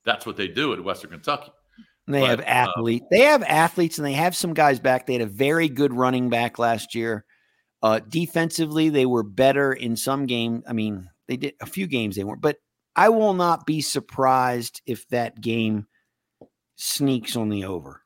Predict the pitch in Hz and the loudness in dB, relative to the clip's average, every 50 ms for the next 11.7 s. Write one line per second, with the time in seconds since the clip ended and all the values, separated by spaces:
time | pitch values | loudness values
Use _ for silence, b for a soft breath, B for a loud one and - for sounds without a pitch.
0 | _ _ - - 107 101 - 101 90 85 82 78 78 73 76 - - - 73 - | _ _ -12 -10 -10 -8 -8 -8 -8 -8 -10 -12 -12 -12 -12 -12 -14 -16 -20 -20
1 | _ _ _ _ _ _ _ _ _ - 123 131 - - 135 113 120 135 156 156 | _ _ _ _ _ _ _ _ _ -2 -2 0 4 2 2 4 4 4 4 4
2 | 139 - - - 139 143 147 151 151 147 143 156 156 147 151 143 - 151 147 123 | 2 0 -2 -2 0 0 0 0 0 0 0 -2 -2 -2 -4 -4 -2 -2 -2 -2
3 | - 127 117 120 127 143 151 156 131 127 123 120 120 117 120 120 117 117 113 117 | 0 -2 -2 0 0 -2 -2 -2 0 0 2 2 2 2 2 2 0 2 2 2
4 | 117 120 123 117 - - 120 113 113 117 107 - 117 110 - - 110 107 104 107 | 2 0 -2 -2 -2 -4 -2 -2 -2 0 0 0 -2 -2 -4 -4 -4 -4 -4 -2
5 | 107 107 98 - - 101 98 - 104 104 98 95 90 92 87 85 82 - - 208 | -2 -2 -2 -4 -6 -8 -6 -4 -4 -4 -4 -4 -6 -8 -8 -10 -6 2 6 6
6 | 254 208 - - - - _ _ _ _ _ _ _ _ _ _ _ _ _ - | 6 6 4 -2 -10 -14 _ _ _ _ _ _ _ _ _ _ _ _ _ -4
7 | 110 113 113 107 104 - - - - 147 147 160 - - 135 127 117 139 185 202 | -2 0 0 0 -2 -4 -8 -2 2 2 2 2 0 -2 -2 0 4 6 8 8
8 | 196 190 185 175 165 151 151 147 147 147 143 - - 147 143 139 143 139 - - | 8 6 6 4 6 6 6 6 4 4 2 0 0 2 2 2 2 0 0 0
9 | 131 135 131 - - 123 123 127 120 120 117 117 _ - - 123 107 - 107 104 | 0 0 0 -2 -4 -4 -2 -2 -2 -2 -4 -6 _ -8 -6 -6 -4 -4 -6 -12
10 | _ _ - - 113 - 220 214 - - 180 156 160 156 - 135 127 110 123 131 | _ _ -10 -6 -2 -2 -2 -2 -2 -2 0 0 0 -2 -4 -8 -6 0 0 0
11 | 147 143 110 107 104 110 110 104 98 101 104 98 98 95 | 0 0 -2 -8 -8 -6 -6 -8 -6 -8 -10 -12 -12 -14